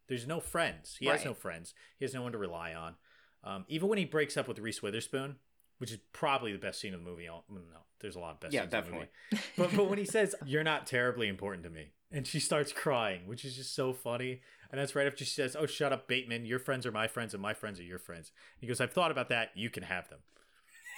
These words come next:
Speaker 2: Yeah, and it's,
Speaker 3: <laughs>
Speaker 2: it.
Speaker 3: God.
Speaker 2: She keeps rejecting his feelings until eventually she's like, "Oh, wait, you're serious. Like, you have feelings about this.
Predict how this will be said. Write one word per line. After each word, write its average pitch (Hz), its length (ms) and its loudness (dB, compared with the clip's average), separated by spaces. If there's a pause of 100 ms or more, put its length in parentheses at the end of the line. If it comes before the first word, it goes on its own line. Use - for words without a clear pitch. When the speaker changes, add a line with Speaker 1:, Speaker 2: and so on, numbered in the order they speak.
(300)
Speaker 2:
Yeah, 320 320 6
and 208 120 4
it's, 226 300 2
Speaker 3:
<laughs> - 40 -2
Speaker 2:
it. 233 220 4
Speaker 3:
God. - 140 -2
Speaker 2:
She 262 240 4
keeps 269 300 2
rejecting 185 500 4
his 170 180 0
feelings 165 460 4
until 156 240 2
eventually 156 380 0
she's - 160 -2
like, 156 200 2
"Oh, 185 120 -2
wait, 175 400 2 (500)
you're 160 160 -6
serious. 147 680 2
Like, 143 180 -4
you 175 100 0
have 147 160 0
feelings 151 520 0
about - 300 -2
this. - 400 -8